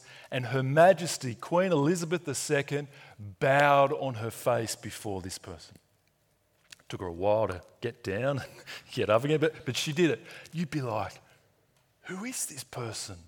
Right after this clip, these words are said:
on a red bus that Her Majesty would bow before them?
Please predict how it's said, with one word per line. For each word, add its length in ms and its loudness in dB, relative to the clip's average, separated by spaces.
on 120 -6
a 80 -6
red 300 -6
bus 440 -10
that 140 -6
Her 140 -2
Majesty 600 -4
would 180 -6
bow 260 2
before 360 -4
them? 300 -6